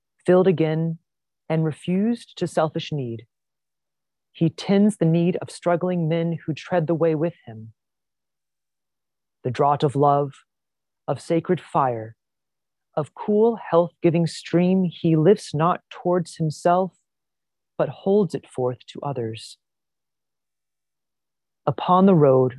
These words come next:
a weary man, he becomes a lord of power. Power gained through work accomplished,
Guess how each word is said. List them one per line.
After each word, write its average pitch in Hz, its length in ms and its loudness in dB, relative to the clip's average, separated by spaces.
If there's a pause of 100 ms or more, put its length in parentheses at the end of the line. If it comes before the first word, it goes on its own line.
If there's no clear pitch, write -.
a 147 80 2
weary 170 340 6
man, 117 480 -4 (540)
he 165 160 0
becomes 170 840 0
a 143 60 -2
lord 139 320 2
of 131 160 -6
power. 113 520 -10 (1600)
Power 147 320 2
gained 156 480 -2
through 139 80 -6
work 127 240 -4
accomplished, 131 680 -8